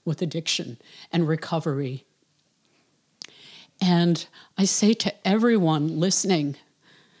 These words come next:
with a therapist or twelve-step or whatever you need, find that sacred, safe space that you can share what you feel, so you feel like you can live in the world an authentic version of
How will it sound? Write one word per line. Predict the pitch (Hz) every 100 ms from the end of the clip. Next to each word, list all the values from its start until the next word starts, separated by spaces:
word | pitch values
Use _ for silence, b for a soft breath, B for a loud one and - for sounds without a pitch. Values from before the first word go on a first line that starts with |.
| b b b
with | 180 180 175
a | 147
therapist | - 214 202 202 196 190 175 -
or | 160
twelve-step | - - 208 208 - 220 185 180
or |
whatever | 170 185 - 208 233
you | 202 226
need, | 208 202 196 165
find | - - 202 208 220
that | 170 -
sacred, | - 208 208 170 -
safe | - 185 214
space | - - 208 175 - - B B B
that | 185
you | 165 156 208 208 196 b b b -
can | - 180
share | - - - 202 185 160
what | 131 139 147 160 -
you | 165 170 165
feel, | - 190 175 156 147 - _ _ b b b
so | -
you | 147 151
feel | - 196 175
like | 170 151
you | 165 156
can | - 143 139 160
live | 170 156 156 -
in | 170
the | 151
world | 143 151 143 147 - B B
an | 156 160
authentic | 151 - - 180 180 175 - - 160
version | 156 170 - 156
of | 139